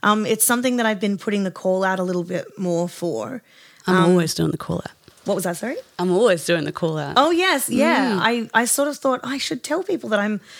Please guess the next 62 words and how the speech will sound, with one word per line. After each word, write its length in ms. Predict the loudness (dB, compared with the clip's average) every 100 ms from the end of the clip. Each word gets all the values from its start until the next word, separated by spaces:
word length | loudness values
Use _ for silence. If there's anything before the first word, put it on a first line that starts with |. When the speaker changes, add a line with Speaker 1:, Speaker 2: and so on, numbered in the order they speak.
| -20 -20 _ -20 -8
Speaker 1:
you 120 | 0
know, 140 | 2 2
over 160 | 2
the 80 | -2
years, 240 | -2 0 0
I've, 340 | -2 -4 -16 -8
the 160 | 0
last 340 | 2 2 0 -4
few 120 | -4
years, 540 | -2 -4 0 0 0 -2
I've 120 | -2
had 220 | -2 -2
people 280 | -4 -4 -2
reach 320 | -2 -2 0
out 160 | 0 0
and 80 | 0
ask. 540 | 0 2 0 -2 -6 -6
And 200 | -4 -2
at 180 | -4 -4
first 260 | -2 -2
I 40 | -2
felt 160 | -4
like, 140 | -4 -4
"I 120 | -6
don't 80 | -4
know 80 | -4
if 80 |
this 140 | -6 -6
is 60 |
a 60 | -4
muscle 460 | -2 -2 -2 -2 -2
that 100 | -2
I 100 | -2
really 300 | -2 -2 -2
have, 540 | 0 0 0 -4 -12 -20 _ _ -8
Speaker 2:
Mm. 400 | -2 0 0 -4 _ _ -2
Speaker 1:
I've 200 | 2 2
strengthened 680 | 2 -2 0 0 0 -2 -2
enough 380 | -2 -4 -4 -6
for 340 | -16 -14 -4 0
this 220 | 0 0
to 80 | -2
be 120 | -2
worth 400 | 0 0 2 2
your 160 | 2 2
while." 560 | 4 4 6 4 6
Speaker 2:
It 140 | 4 4
is 140 | 4
Speaker 1:
you 60 | 4
Speaker 2:
a 20 |
Speaker 1:
know? 60 | 4
Speaker 2:
muscle, 500 | 2 2 0 2 0
yeah. 440 | 2 2 2 2
Speaker 1:
Yeah, 260 | 2 2 0
but 220 | 0 0
then 100 | 2
I 100 | -2
thought, 220 | -4 -6 -4
"Well, 80 |
no, 220 | -4 -2 -2
I 80 |
mean, 300 | -2 -4 -6